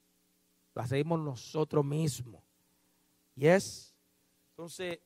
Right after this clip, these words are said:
concluyo con esto, por favor. Déjame concluir con esto. <clears throat> En esta hora,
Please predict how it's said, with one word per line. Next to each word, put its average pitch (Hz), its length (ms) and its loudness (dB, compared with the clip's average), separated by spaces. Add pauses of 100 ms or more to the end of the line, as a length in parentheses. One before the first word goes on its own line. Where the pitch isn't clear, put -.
concluyo 165 540 4
con 185 180 6
esto, 185 260 -2
por 160 220 -8
favor. 131 420 2
Déjame 147 260 -2
concluir 160 420 2
con 156 180 4
esto. 123 380 0 (100)
<clears throat> 147 240 -8 (3500)
En 170 120 4
esta 202 260 4
hora, 196 460 4